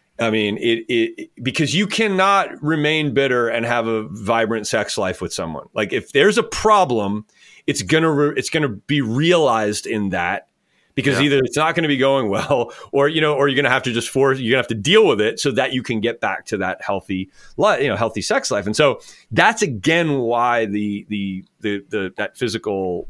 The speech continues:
Speaker 1: like, pro-, uh, proximity, it's just, you can't, you cannot do it without it. Um, and, and again, that's not to say that there aren't relationships where sometimes that physical proximity,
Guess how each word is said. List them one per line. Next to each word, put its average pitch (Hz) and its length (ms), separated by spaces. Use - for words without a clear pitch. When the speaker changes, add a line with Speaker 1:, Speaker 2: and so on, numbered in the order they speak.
Speaker 1:
like, 92 240
pro-, 131 180
uh, 107 220
proximity, 95 880
it's 139 200
just, 220 220
you 165 60
can't, 190 360
you 123 140
cannot 131 460
do 113 160
it 110 80
without 90 340
it. 73 220
Um, 87 540
and, 104 140
and 104 440
again, 156 140
that's 135 120
not 156 140
to 123 60
say 139 300
that 107 300
there 110 120
aren't 123 320
relationships 113 560
where 98 80
sometimes 113 640
that 110 160
physical 110 300
proximity, 110 680